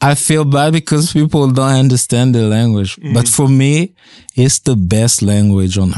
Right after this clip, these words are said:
Speaker 1: earth, you know? It's very poetic, very romantic, you know? And, uh, yeah, and then most people that, who don't even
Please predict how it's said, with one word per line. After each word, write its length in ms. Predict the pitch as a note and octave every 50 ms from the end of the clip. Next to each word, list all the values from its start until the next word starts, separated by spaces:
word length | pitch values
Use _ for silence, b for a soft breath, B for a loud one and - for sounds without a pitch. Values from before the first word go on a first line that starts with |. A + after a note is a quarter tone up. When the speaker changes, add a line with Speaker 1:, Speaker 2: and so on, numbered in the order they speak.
| - E2+
Speaker 1:
earth, 300 | F2 E2 D2 D#2+ - -
you 180 | - F#2 G2 G2
know? 240 | G2+ A2+ B2 C#3 D3
It's 340 | D3+ - A#2+ A#2 - - -
very 360 | A2 G#2 A2 B2+ B2+ C3 C3+ C3+
poetic, 680 | - - A#2 A2+ A#2 A#2 A#2 A#2 A2+ A2+ A2+ A2 -
very 840 | - G#2 F#2+ A#2+ B2 A#2+ A#2 A#2 A#2 A#2 A2+ A2+ A2+ A2+ A2+ G#2+ - B B B B B B B
romantic, 1000 | A#2 A2+ A2+ A2 A2 A2 A2+ A#2 A#2+ A#2+ A#2 - - A#2+ A2+ A2+ A#2 A#2 - - B2+
you 140 | A2+ A2
know? 320 | G#2+ A2 B2 C#3 E3 F3+ F3+ B B B B B B B B -
And, 300 | A#2 A2+ A2 A2 G2+ A2
uh, 680 | G#2+ G#2 G#2 G#2 G#2 G2+ G2+ G2 G2 G2 G2 F#2+ G2 G#2 - _ _ _ -
yeah, 320 | G#2+ C3 D#3 D#3 C3+ A2+ G#2+ - _
and 120 | - A2+ A#2+
then 100 | B2+ C3
most 220 | C3+ C#3+ D#3+ - -
people 240 | - F3 D3+ - D#3+ D3
that, 180 | C#3 C#3 - -
who 220 | C3 C3+ B2+ A#2
don't 240 | B2+ A#2+ B2+ C3+ C3+
even 320 | C3 B2+ B2+ B2+ B2 B2